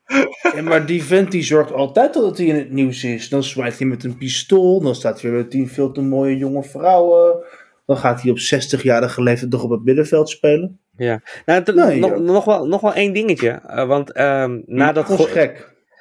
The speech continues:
Speaker 2: nadat Goré, eh, zeg maar, aan de kant is gezet door de S V B,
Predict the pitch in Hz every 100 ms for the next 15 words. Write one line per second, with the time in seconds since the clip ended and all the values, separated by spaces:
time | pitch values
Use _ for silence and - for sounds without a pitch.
0 | - 135 160 165 - 165 170 160 156 -
1 | - - 135 131 127 120 - 143 143 131
2 | 120 - - 131 135 185 165 - 123 117
3 | 107 107 101 - 98 101 113